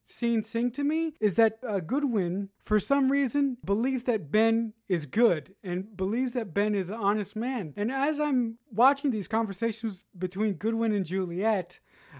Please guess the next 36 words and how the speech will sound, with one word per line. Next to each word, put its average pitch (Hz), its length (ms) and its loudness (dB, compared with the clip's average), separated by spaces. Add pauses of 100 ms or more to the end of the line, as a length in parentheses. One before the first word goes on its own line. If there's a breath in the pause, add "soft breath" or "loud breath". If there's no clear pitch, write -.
I'm, 220 180 4
I 247 120 4
keep 262 160 0
going, 233 240 4 (120)
"Dude, 170 280 2
that 185 180 -4
guy 233 160 0
is 190 140 0
a 156 60 -2
son - 460 -2
of 196 80 0
a 175 80 -2
bitch. 226 340 -2
That 190 200 -4
guy 294 140 0
is 311 120 -2
a 254 60 -2
son 247 260 -2
of 190 80 -2
a 180 60 -2
bitch. 196 320 -2
This 202 140 -4
is 220 120 -4
gonna 220 180 -2
blow 160 340 0
up 202 140 0
in 208 60 0
your 190 120 0
face 214 340 -4
and 180 80 -6
this 208 180 -2
is 247 120 -4
going 226 240 -2
to 175 80 -2
kill 320 360 2
you." 151 280 -4